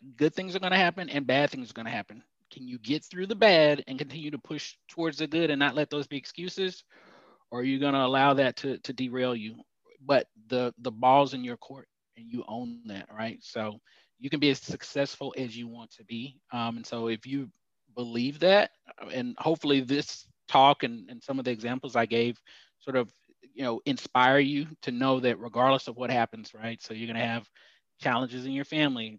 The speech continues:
maybe challenges in your personal life, challenges with health, challenges with school and with professors.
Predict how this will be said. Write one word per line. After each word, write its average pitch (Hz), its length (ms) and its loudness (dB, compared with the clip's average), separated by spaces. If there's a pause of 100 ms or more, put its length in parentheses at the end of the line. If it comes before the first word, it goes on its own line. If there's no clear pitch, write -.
(120)
maybe 123 260 -8
challenges 131 600 -6
in 135 120 -20
your 131 120 -18
personal 135 400 -10
life, 104 220 -6
challenges 127 520 -6
with 135 160 -10
health, 131 340 -4
challenges 131 520 -6 (300)
with 170 300 0 (100)
school 127 480 -4
and 127 160 -4
with 151 160 -4
professors. 147 640 -2